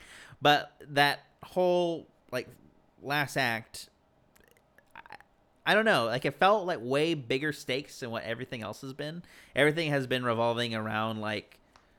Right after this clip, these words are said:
the politics of, of Gotham and how, like, right when everybody gets revealed to be, uh, like, corrupt and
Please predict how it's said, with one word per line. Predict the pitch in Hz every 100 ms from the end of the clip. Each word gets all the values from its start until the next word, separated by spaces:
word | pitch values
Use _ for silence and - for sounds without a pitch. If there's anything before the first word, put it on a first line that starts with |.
| -
the | 123
politics | 113 123 127 139 170 - - - -
of, | 113 127 127 123 131
of | 120 123
Gotham | 127 139 - 156
and | 143 110
how, | 117 120
like, | 113 107 -
right | 127 117 117
when | 117
everybody | 101 110 110 104
gets | 107 104 104
revealed | 104 107 110 127 131
to | -
be, | 127 135 135 135 135 _ _ _ -
uh, | 110 110 107
like, | 101 95
corrupt | - 113 113 117 -
and | 110 104 101 101